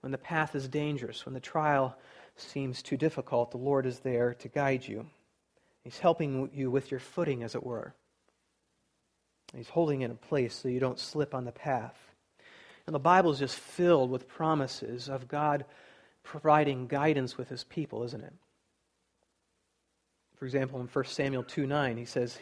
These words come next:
"He will guide the feet of his faithful ones."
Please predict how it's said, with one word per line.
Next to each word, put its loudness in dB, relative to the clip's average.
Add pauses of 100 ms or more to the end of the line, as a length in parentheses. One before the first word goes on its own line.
"He -2
will 2
guide 2
the 0
feet -4
of -12
his -6
faithful -4
ones." -12